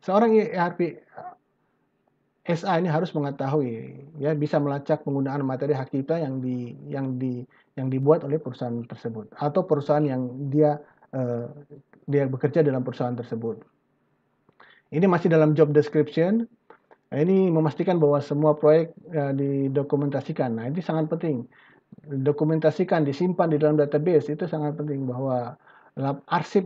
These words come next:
itu sangat penting untuk eh, kemajuan dari perusahaan tersebut. Nah, o-, job description dari I S, eh, R P S A adalah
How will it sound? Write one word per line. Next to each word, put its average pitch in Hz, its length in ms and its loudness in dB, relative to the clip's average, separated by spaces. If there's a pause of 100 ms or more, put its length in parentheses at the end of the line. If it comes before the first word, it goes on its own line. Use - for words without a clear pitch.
itu 190 80 -2
sangat 160 240 -2
penting 170 400 -2
untuk 165 460 -6 (400)
eh, 127 420 -4 (140)
kemajuan 139 400 0
dari 143 160 2
perusahaan 135 320 -4
tersebut. 131 400 -8
Nah, - 240 -8
o-, - 160 -10 (160)
job 226 240 8
description 175 480 2
dari 147 240 0
I 147 80 -4
S, - 80 -20 (160)
eh, 147 160 -6
R 139 240 -12
P 135 160 -14
S 127 160 -16
A 165 160 -10 (400)
adalah 139 260 -2